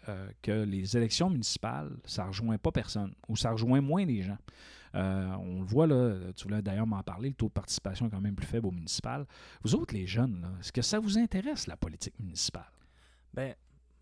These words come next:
Speaker 2: personnellement, moi, je vois plus d'intérêt, je vois moins d'intérêt dans le municipal, mais pourtant, c'est ce qui nous touche le plus directement. Tu sais, dans, on marche dans la rue,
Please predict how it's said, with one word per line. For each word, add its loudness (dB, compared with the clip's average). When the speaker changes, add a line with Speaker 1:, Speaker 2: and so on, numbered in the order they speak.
Speaker 2:
personnellement, -4
moi, -2
je -4
vois 2
plus 0
d'intérêt, -2
je -12
vois -4
moins -2
d'intérêt 0
dans -2
le -2
municipal, 2
mais 2
pourtant, 2
c'est -6
ce -4
qui -4
nous -2
touche 4
le 4
plus -4
directement. 0
Tu -10
sais, 0
dans, -2
on -10
marche 0
dans 2
la 0
rue, 2